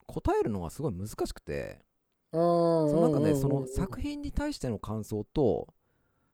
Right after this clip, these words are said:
Speaker 2: うん。
Speaker 1: その、個人的な感情の感想っていうのは、なんかちょっとズレが生じるんですよね。
Speaker 2: うん。
Speaker 1: だからそれがすごい難しいので、なんかこう、一言で、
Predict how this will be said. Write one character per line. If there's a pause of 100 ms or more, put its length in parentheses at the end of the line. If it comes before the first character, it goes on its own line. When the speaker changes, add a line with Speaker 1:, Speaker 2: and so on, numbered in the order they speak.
(120)
Speaker 2:
う
ん。
Speaker 1:
そ
の、 (140)
個
人
的
な
感
情
の
感
想
っ
て
い
う
の
は、
な
ん
か
ち
ょ
っ
と
ズ
レ
が
生
じ
る
ん
で
す
よ
ね。 (560)
Speaker 2:
う
ん。 (840)
Speaker 1:
だ
か
ら
そ
れ
が
す
ご
い (600)
難
し
い (920)
の
で、
な
ん
か
こ
う、
一
言
で、